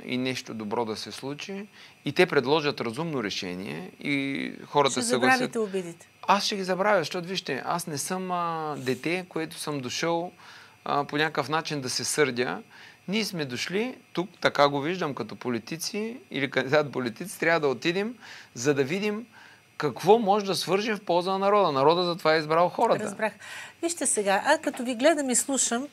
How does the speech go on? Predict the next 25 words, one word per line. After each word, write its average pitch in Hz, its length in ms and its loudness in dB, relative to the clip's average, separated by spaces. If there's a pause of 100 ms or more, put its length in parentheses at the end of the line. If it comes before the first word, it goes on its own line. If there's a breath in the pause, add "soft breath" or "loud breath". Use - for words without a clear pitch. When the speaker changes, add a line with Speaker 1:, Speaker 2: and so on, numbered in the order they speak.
(320 loud breath)
Speaker 2:
а, 226 120 -6
това, 240 340 2
което 294 300 0
вие 269 180 0
предлагате 240 560 0
и - 20 -4
което 240 320 0
говорите 226 500 -2
непрекъснато, 208 800 0
означава, 247 560 4
че 247 300 2
евентуално, 226 520 0
ако 208 140 -6
влезете 226 500 0
в, 175 140 -4 (260)
поне 214 180 2
такъв 233 380 -2
извод 226 300 -2
аз 233 140 8
си - 120 4
правя, 165 400 0 (720 loud breath)
ако 214 200 -2
влезете 262 420 0
в 202 220 -4
парламента 240 840 0